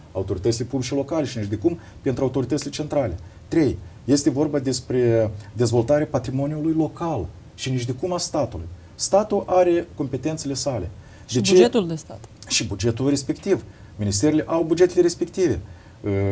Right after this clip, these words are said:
Speaker 1: La acest context, chiar și fondurile republicane care se organizează, chiar și acele agenții de dezvoltare regională care, conform legii din două mii șase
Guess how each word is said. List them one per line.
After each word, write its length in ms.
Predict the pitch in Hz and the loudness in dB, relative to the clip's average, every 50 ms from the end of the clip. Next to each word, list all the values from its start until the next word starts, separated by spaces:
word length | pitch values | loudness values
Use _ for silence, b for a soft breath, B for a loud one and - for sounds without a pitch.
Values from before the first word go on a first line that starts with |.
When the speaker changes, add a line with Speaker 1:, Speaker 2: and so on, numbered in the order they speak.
| 107 - - | 0 2 2
Speaker 1:
La 80 | 120 | 2
acest 300 | 123 160 - 185 180 - | 2 2 4 2 2 2
context, 640 | - 147 127 120 123 - 180 185 185 - - - - 113 - | 0 -2 -2 -2 2 4 4 4 4 2 -4 -4 -4 -4 -2
chiar 140 | - 156 147 | -2 -2 -2
și 120 | - - | -2 -4
fondurile 540 | 160 - - 226 240 214 143 117 107 101 101 | -6 -4 -2 -2 0 0 0 -2 0 0 0
republicane 600 | 101 104 101 123 127 131 131 - 196 196 - 123 104 | 0 0 -2 -2 -4 -4 -2 0 2 2 2 0 -2
care 200 | - 110 98 101 | -2 -2 -4 -4
se 280 | 98 - - 110 104 B B B B B | -2 -2 -2 -2 -2 B B B B B
organizează, 600 | - 113 110 131 135 139 139 - 151 - - - - | -4 -2 0 0 0 0 0 0 0 0 -2 -4 -2
chiar 140 | 120 117 117 | -2 -2 -2
și 160 | - - 135 131 127 B B B B | -2 -4 -6 -6 -6 B B B B
acele 420 | - 123 120 - 170 156 151 143 135 | -8 -4 -2 0 2 2 2 2 2
agenții 360 | 135 117 123 127 123 170 170 | 0 0 -2 -2 -2 0 0
de 80 | 151 143 | 0 0
dezvoltare 480 | 135 135 123 135 131 131 160 160 151 | -2 -2 -4 -4 -4 -2 -2 -2 0
regională 600 | 147 147 131 147 151 156 170 185 175 160 123 104 95 - | 0 -2 -2 -2 -2 0 0 0 0 0 0 -2 -2 -4
care, 320 | - 110 107 107 104 B 101 B B B B B - 117 104 101 101 95 98 | -4 -2 0 0 0 B -4 B B B B B -4 0 0 2 2 0 -2
conform 360 | - 123 117 123 143 127 127 | -2 -2 0 0 2 2 4
legii 220 | 131 131 117 117 | 4 4 4 2
din 180 | 107 104 110 104 | 0 -2 -2 0
două 140 | 110 123 117 | 2 2 2
mii 120 | 107 107 | 2 0
șase 400 | 104 - 107 95 - - - 95 | 0 2 2 2 2 2 -2 -8